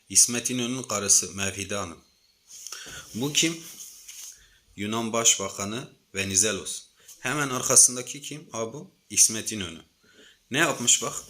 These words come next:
İyi izle bak. Karısını Venizelos'un koluna takmış.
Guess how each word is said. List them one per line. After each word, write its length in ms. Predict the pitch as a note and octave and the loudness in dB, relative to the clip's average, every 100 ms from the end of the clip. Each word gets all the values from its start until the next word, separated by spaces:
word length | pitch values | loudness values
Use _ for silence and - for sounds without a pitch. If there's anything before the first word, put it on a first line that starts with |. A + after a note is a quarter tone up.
| - - - - | -18 -18 -10 -4
İyi 240 | B2 A#2+ | -2 0
izle 240 | F#2+ F#2+ F#2+ | 2 0 -2
bak. 100 | F#2 - - - - - - - - _ _ _ _ _ _ _ _ _ _ _ | -8 -14 -18 -20 -20 -20 -20 -20 -20 _ _ _ _ _ _ _ _ _ _ _
Karısını 540 | G#2+ A2 G#2 B2+ C3+ | -4 4 6 6 2
Venizelos'un 600 | B2 A2+ A2+ A#2 A2 C3 | -4 0 0 2 2 0
koluna 420 | C3 G#2+ G2+ A2 - | 0 -6 -4 -6 -6
takmış. 500 | F#2 F#2+ - - | -8 -6 -8 -8